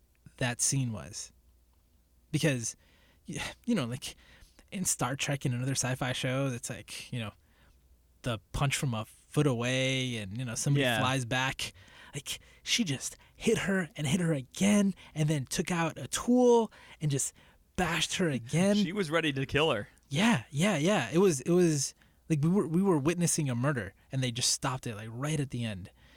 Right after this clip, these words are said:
Speaker 1: And, I mean, I th-, I think that set the tone for the episode, right? There was no,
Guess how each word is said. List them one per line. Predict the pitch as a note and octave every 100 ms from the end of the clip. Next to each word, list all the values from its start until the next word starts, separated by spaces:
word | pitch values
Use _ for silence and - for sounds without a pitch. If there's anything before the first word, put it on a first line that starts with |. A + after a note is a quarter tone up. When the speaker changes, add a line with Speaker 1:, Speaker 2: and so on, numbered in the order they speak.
| - _
Speaker 1:
And, | C#3 C3 B2+ A#2 - _ _ _ _ _ _ _ -
I | D3+
mean, | D3+
I | D3
th-, | E3 -
I | C#3
think | - B2+
that | A#2+
set | - C#3 B2
the |
tone | G2 - D3+ C3+
for | A#2+
the | A2
episode, | E3 D#3+ - - - _ _ -
right? | B2
There | D#3
was | D3 B2
no, | A#2 A#2+ B2 C#3 F3 G3 G3 F#3+ F3+ E3+